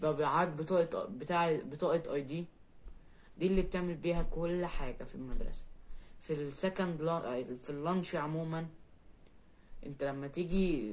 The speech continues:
بتاخد الاكل دلوقتي، انت عايز تتغدى، لا، لازم طبعًا يتأكدوا ان انت ايه تبع التلامذة او كده، يعني اللي حافظ كودك او كده. فانت بتعمل scan للبطاقة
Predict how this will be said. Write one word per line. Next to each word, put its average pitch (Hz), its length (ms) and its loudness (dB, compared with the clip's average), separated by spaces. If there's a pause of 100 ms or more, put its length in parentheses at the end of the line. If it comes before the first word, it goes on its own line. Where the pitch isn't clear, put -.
بتاخد 175 300 0
الاكل - 360 -4
دلوقتي، 185 320 4
انت 180 180 2
عايز 180 300 2
تتغدى، 190 460 2 (140)
لا، 180 180 2 (140)
لازم 170 340 2
طبعًا 175 260 2
يتأكدوا 156 480 -2
ان 147 60 -2
انت 156 340 -2 (720)
ايه 160 280 0 (1300)
تبع 156 260 2 (120)
التلامذة 170 540 0
او 156 140 0
كده، 196 220 0
يعني 175 220 0
اللي 156 200 -4
حافظ 165 440 -2
كودك 156 380 -4
او 131 120 -8
كده. 127 160 -10 (720)
فانت 208 260 6
بتعمل 202 640 4
scan 180 600 2
للبطاقة 139 1300 0